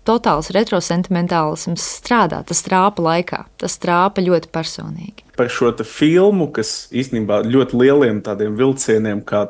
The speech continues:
Speaker 2: mm, festivālu, eh, juggernauts, kā, kā, kā lokomotīva triecās cauri visdažādākajām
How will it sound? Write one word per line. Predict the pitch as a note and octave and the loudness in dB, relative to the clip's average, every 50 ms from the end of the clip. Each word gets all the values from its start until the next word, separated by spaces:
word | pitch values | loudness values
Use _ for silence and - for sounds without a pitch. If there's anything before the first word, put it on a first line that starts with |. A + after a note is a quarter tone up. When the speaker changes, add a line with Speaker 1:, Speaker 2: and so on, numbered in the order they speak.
| - _ _ | -8 _ _
Speaker 2:
mm, | G2+ A2 A2 G#2+ A2 | -12 -12 -12 -12 -12
festivālu, | - - - C#3+ C#3+ - C3 A2 A2 G#2 G#2 G#2 G#2+ G#2+ A2 A2+ A2 A2 - | -2 -2 -2 0 0 -2 -2 -2 0 0 0 0 0 0 2 0 0 -2 -2
eh, | - - - _ _ - G#2+ G#2+ | -14 -20 -20 _ _ -4 -4 -4
juggernauts, | A2 G#2+ - C3 C3+ D3 C3+ B2+ A#2 A2+ A2 G#2+ G#2 G#2+ G#2 G#2 G#2+ A2 G#2+ - - - | -2 0 0 2 2 2 4 2 2 2 0 -2 -4 -2 -2 -2 -2 -2 -4 -4 -8 -8
kā, | - - - G#2 G#2+ G2+ G2 | -8 -4 -2 0 0 0 -2
kā, | - - G#2+ G2+ G2 E2+ - F#2+ | -2 -2 0 0 0 -2 -4 -4
kā | - G#2+ G#2 | -2 -2 0
lokomotīva | A2+ B2 C#3 C#3+ - A#2+ A2 G#2+ - - G#2 G#2 G2 F#2+ | 2 2 0 0 0 -2 -2 -4 -4 -6 -6 -6 -4 -6
triecās | F#2+ - - B2 C3 C3+ B2 B2+ - - G2+ E2 E2+ - - - | -8 -6 -4 0 2 2 2 0 -2 -4 -4 -4 -4 -6 -8 -6
cauri | - - A#2 A2 A2+ A#2 A#2 A#2+ B2+ C#3 C#3 B2+ A#2 G#2+ - - - - - _ | -2 0 2 2 4 4 4 4 4 4 4 2 -2 -6 -12 -20 -20 -20 -14 _
visdažādākajām | A#2 G#2+ A2+ A2 A2 A#2 B2+ C3 B2+ B2 G2+ G2 G#2 G#2+ G#2 G2+ G2+ G2+ - - A2 G#2+ G#2 G#2 G2+ G#2 G#2 G#2+ G#2+ G#2+ | -6 -4 -2 -2 0 2 0 2 2 2 0 0 0 0 0 0 -2 -4 -6 -6 -4 -2 -2 -2 -2 -4 -4 -4 -2 -2